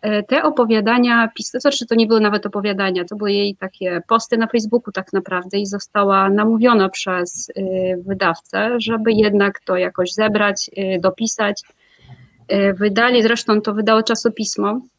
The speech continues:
które się specjalizuje na tematyce, w tematyce kinowej, filmowej, e, i oni myśleli, to znaczy wydali to nakładem dwieście egzemplarzy tylko,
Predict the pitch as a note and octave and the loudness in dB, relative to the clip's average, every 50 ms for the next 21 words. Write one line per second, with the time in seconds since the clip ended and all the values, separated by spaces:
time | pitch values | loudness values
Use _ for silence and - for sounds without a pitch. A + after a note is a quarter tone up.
0 | _ _ _ _ _ _ _ _ - _ - - - - F3+ F#3 - - F#3 F#3 | _ _ _ _ _ _ _ _ -20 _ -18 -10 -6 -6 -6 -4 -6 -8 -8 -8
1 | - F#3+ F#3 - G3 G3+ G3+ F#3+ G3+ F#3+ G3 F#3+ F#3+ F#3+ F#3 F3+ - G3 F#3 F#3+ | -8 -10 -6 -4 -2 -2 -2 0 0 2 4 4 4 4 4 2 0 0 0 2
2 | F#3+ F#3+ F#3+ F#3 F3+ F3+ G#3 G3+ G3 G3 F#3+ - - - - - G3+ G3 G3 F#3+ | 2 4 2 2 0 0 0 2 2 0 0 -4 -10 -12 -8 -6 -4 -4 -4 -6
3 | G3 - - G#3 G3+ G3 F#3+ G3+ G3 - G#3 - - A#3 A3 G#3+ G#3 G#3 A3+ B3 | -8 -6 -4 -2 -2 -2 -2 -4 -10 -10 -12 -6 -2 0 2 2 2 2 2 0
4 | A#3+ - A#3 A3 G#3 G3+ G3 G3 G3+ G#3+ A3+ B3+ C4+ C4+ - A3 G#3+ G#3+ G#3 G#3 | 0 0 -2 0 0 0 0 0 0 0 0 0 0 0 -2 -4 -2 -2 -2 -2
5 | G#3 G#3 - - A3 C4+ D4+ D#4 C4 A#3+ A3 - B3 B3+ C4 B3 A#3+ A#3 - C4 | -4 -4 -2 0 4 6 8 8 8 4 2 2 2 4 4 4 0 0 0 0
6 | C4 B3+ C4 A#3+ A3 A#3+ A#3+ A#3+ A#3 A3+ A3+ A3 G#3 G#3 A3+ G#3 G#3 G#3 G#3 G3 | 0 0 -2 -2 0 2 2 2 2 2 0 0 0 0 0 0 0 0 -2 -2
7 | G3 G3 G#3 G#3 - - G3+ F3+ F#3 F3 - - F#3+ F3+ F#3+ G3 G3 F3+ F3 F#3+ | 0 0 -2 -2 -2 -4 0 2 2 2 0 -2 -4 -4 -4 -4 -2 -4 -4 -4
8 | G3 - G#3+ G3 G3+ - C4 D#4 F#4 | -4 -6 -6 -6 0 2 2 2 2